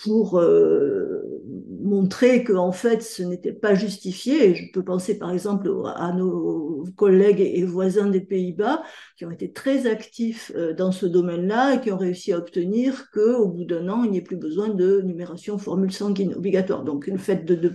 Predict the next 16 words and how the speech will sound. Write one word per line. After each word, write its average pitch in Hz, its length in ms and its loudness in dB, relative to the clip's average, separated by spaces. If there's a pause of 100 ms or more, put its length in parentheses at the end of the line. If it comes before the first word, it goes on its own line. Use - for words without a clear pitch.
(140)
plus 240 300 6
avoir 190 300 4
ces - 160 -4
prises 185 180 0
de 175 140 2
sang, 196 280 -2 (280)
euh, - 280 -2
mensuelles 208 800 4 (380)
est 185 120 -2
quand 190 200 0
même 220 180 4
un 185 140 2
fardeau, 226 880 2
euh, 160 400 -2
nettement, 202 880 2
euh, 156 600 -2